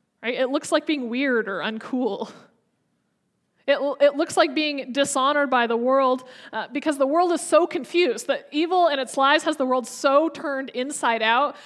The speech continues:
that sometimes to the rest of the world, f-, real freedom actually looks like oppression. Real courage looks like cowardice. The world has its whole mindset turned inside out.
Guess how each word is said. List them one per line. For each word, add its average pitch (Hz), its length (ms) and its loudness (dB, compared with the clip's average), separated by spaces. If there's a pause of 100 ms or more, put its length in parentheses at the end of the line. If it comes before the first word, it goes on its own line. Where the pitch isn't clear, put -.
(120)
that 269 120 0
sometimes 370 460 -2
to - 80 -6
the 262 100 0
rest 262 300 0
of 311 60 -2
the 262 100 0
world, 220 400 -4 (180)
f-, - 280 -20
real 330 320 0
freedom 320 560 -4
actually 277 420 0
looks 240 340 -2
like 285 220 0
oppression. 233 800 -6 (800)
Real 320 240 0
courage 330 480 -2
looks 269 360 -2
like 254 220 0
cowardice. 262 800 2 (200)
The 285 100 0
world 349 260 2
has 339 160 4
its 349 160 -4
whole 349 200 4
mindset 302 680 0
turned 226 240 -8
inside 220 400 -8
out. - 260 -8